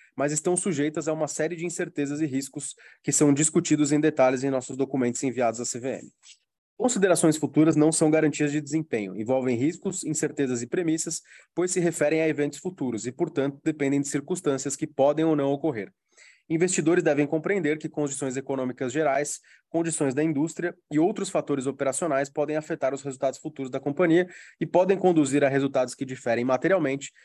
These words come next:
daqueles expressos em tais considerações futuras. Além disso, durante a teleconferência, discutiremos medidas de desempenho que não estão nos padrões I F R S, que não devem ser consideradas isoladamente. Para uma conciliação dessas medidas que não estão nos padrões I F R S, consultem as tabelas de nosso release de resultado.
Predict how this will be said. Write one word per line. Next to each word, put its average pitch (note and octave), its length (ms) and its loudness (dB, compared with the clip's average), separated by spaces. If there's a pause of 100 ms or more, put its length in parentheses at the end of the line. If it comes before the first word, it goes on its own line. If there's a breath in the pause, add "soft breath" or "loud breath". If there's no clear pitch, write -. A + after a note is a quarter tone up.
(160 soft breath)
daqueles C#3+ 360 0
expressos C3 500 0
em C3+ 80 -2
tais B2 240 0
considerações B2+ 580 -2
futuras. - 640 -12 (540)
Além F3+ 180 4
disso, D#3+ 240 2
durante D#3+ 420 4
a C#3+ 40 0
teleconferência, D3+ 640 2
discutiremos D3 560 -2
medidas C#3+ 400 -2
de C3+ 100 -8
desempenho D3 480 -2
que D#3 120 -6
não D#3+ 160 0
estão D#3 180 -4
nos D#3 140 -4
padrões D3 320 -4
I C#3+ 60 0
F C3+ 180 -4
R C#3+ 120 -4
S, C3+ 320 -4 (360 soft breath)
que - 40 -6
não E3 120 2
devem D3 180 2
ser C#3+ 160 -2
consideradas C#3 720 0
isoladamente. D3 800 -2 (300 soft breath)
Para C3 120 0
uma C3+ 120 0
conciliação C3+ 480 -2
dessas B2+ 200 -4
medidas B2 380 -2
que - 80 -4
não B2 100 0
estão B2 200 -4
nos B2 120 -2
padrões A#2+ 380 -4
I B2+ 60 -2
F A#2+ 160 -6
R D3 160 -4
S, D#3+ 240 -2 (320 soft breath)
consultem D3+ 360 -2
as C#3 80 -2
tabelas C3 360 0
de C3+ 80 -4
nosso C3 240 -6
release B2 260 -4
de B2+ 80 -4
resultado. B2+ 420 -4